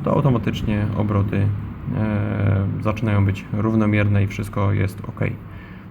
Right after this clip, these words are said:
Dodatkowy, e, problem jest taki, że podczas, em, jazdy troszeczkę jakby samochód szarpie. To znaczy po, e,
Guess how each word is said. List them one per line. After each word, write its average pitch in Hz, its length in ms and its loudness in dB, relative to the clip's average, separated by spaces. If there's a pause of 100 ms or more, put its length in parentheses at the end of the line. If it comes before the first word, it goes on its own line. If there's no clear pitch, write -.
Dodatkowy, 117 640 0 (360)
e, 107 260 -2
problem 107 380 0
jest 101 180 0
taki, 117 360 -2 (680)
że 98 640 2 (600)
podczas, 104 720 -2 (120)
em, 101 680 0 (160)
jazdy 107 580 0
troszeczkę - 440 -4
jakby 107 200 -4
samochód 104 360 -2
szarpie. 107 400 -2 (520)
To - 60 -6
znaczy 101 260 -2
po, 104 420 0
e, - 320 -6